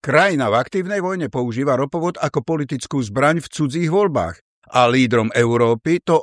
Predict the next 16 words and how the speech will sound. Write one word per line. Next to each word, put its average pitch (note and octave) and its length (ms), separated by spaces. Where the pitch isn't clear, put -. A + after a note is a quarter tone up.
oznámil B2 600
osobne E3 520
ako D#3+ 400
správny G2+ 880
demokrat. - 960
Nečudujte C3 720
sa, A2 240
že G#2 80
Orbán G#2 480
tancuje. G#2 640
Zelenský D3 1400
mu A2 240
dal A#2+ 320
najlepší D#3+ 640
predvolebný A#2+ 720
darček. F#2+ 560